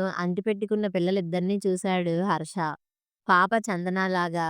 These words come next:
బాబు మాధవ్‌లాగా కనిపిస్తుంటే, "వీళ్ళిద్దరూ మీ ఇద్దరికీ డూపుల్లాగా అవుతారు పెద్దయ్యాక,"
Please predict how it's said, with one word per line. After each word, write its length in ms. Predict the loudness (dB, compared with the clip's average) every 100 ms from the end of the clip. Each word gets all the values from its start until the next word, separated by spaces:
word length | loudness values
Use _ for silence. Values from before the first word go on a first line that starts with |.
| -4 0
బాబు 360 | 2 4 2
మాధవ్‌లాగా 720 | 0 0 0 0 0 0 0 -2
కనిపిస్తుంటే, 720 | -2 -4 -6 -6 -6 -2 -2 -2 _ _ _ 0
"వీళ్ళిద్దరూ 600 | 2 4 0 0 2 2
మీ 140 | 2 0
ఇద్దరికీ 440 | -2 0 0 2 0 0 0
డూపుల్లాగా 760 | 0 0 2 2 4 2 2 0
అవుతారు 340 | 0 0 0
పెద్దయ్యాక," 580 | -2 0 0 0 0